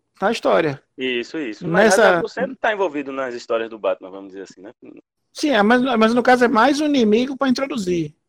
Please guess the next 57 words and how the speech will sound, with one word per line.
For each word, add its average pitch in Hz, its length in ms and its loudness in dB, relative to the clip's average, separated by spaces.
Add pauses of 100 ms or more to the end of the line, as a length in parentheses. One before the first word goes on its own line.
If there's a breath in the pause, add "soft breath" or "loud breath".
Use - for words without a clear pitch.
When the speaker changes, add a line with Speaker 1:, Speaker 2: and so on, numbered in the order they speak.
(340)
Speaker 2:
Ah, 135 220 2
Speaker 1:
No 123 100 0
Speaker 2:
mas 117 80 -2
Speaker 1:
caso, 156 280 4
Speaker 2:
aí 104 60 -4
Speaker 1:
né? 208 80 -6
Speaker 2:
isso 180 140 -12
aí 117 100 -10
é. 104 240 -4 (340)
<laughs> 113 180 -20
Não, 120 220 -4
mas 117 220 -2
aí 127 100 2
eu 135 80 0
não, 156 140 -8
não, 151 260 -8
não 135 160 -10
colocaria 143 500 2
realmente 135 360 2
também, 127 200 -4
não. 113 140 -4
Fora 135 240 0
os 147 60 -6
seis 139 240 -8
que 131 80 -12
já 123 100 2
tão 135 160 -4
colocando, 139 380 2
colocar 127 260 0
o 127 80 0
Coringa 123 300 -2
e 123 40 -6
o 120 60 -4
Ra's 127 220 -2
al 120 100 -2
Ghul 117 100 -6
nesse 120 240 -8
filme 120 220 -10
do 117 100 -4
Batman, 117 400 -2 (380 soft breath)
aí 110 260 -2
vai 131 140 4
virar 127 220 4
a 123 40 0
salada 123 340 2
Speaker 1:
Hum. - 20 -4
Speaker 2:
mista, 110 240 -12
que 110 60 -8
a 107 40 -4
gente 110 160 -8
não 127 160 -8
quer 107 220 2
que - 120 -18
seja, 98 300 -8
pelo 95 220 -14
menos. 92 180 -18 (720)
Speaker 1:
Ô, 226 380 4